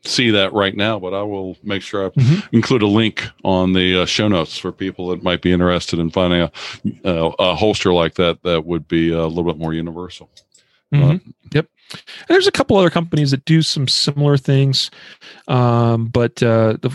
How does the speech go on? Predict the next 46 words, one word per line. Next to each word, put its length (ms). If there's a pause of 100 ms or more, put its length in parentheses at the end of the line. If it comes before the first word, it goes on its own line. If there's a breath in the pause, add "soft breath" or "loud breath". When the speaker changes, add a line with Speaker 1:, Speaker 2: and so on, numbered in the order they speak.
Speaker 2:
the 120
one 200
I've 200
seen 260
executed 640
pretty 240
much 200
the 80
best 420
is 140
the 80
Filster 580 (300 loud breath)
Floodlight, 640 (340 loud breath)
uh, 300
by 120
Witteman 520
is 160
another 240
company 380
that 160
makes 220
a 60
great 460
holster 340
that 80
I 80
think 300
is 100
somewhat, 840 (120)
uh, 340
universal 600
in 80
nature. 500 (460 loud breath)
Um, 460
but, 360
uh, 420
but 140
yeah, 220
I, 220
I've 120
re-, 120
I've 120
been 140
really 180
happy 300
with, 320